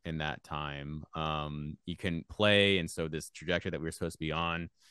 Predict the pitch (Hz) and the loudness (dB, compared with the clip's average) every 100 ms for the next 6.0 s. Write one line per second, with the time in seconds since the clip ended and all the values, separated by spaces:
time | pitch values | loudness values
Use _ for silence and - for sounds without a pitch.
0 | - _ _ _ 95 85 87 95 95 92 | -20 _ _ _ 0 0 0 4 6 6
1 | 87 90 90 95 95 92 90 85 92 87 | 4 4 6 8 8 8 4 4 4 4
2 | 85 85 90 85 80 80 82 87 80 - | 4 2 2 2 2 0 0 2 0 0
3 | 90 82 - 82 80 - 87 80 - 80 | 2 2 0 -4 -4 0 0 0 -2 -4
4 | 80 80 78 - 82 78 76 76 - 85 | 0 0 -2 -2 -2 0 0 -2 -4 -2
5 | 82 80 76 76 76 76 80 80 78 | 0 0 0 -4 -4 -4 -4 -4 -8